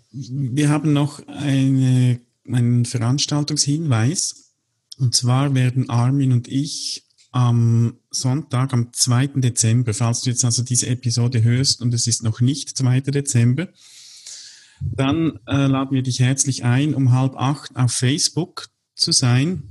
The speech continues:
Wir haben da ein Live-Video, wo wir ein Märchen, wir haben drei Märchen zur Auswahl gestellt, also Armin hat die ausgewählt.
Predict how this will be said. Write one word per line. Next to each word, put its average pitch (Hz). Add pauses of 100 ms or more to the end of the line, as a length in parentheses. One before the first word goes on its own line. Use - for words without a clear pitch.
Wir 139
haben 131
da 127
ein 123
Live-Video, 139 (720)
wo 127
wir 139
ein 127
Märchen, 143
wir 135
haben 131
drei 127
Märchen 139
zur 123
Auswahl 151
gestellt, 160
also -
Armin 143
hat 139 (180)
die 135
ausgewählt. 131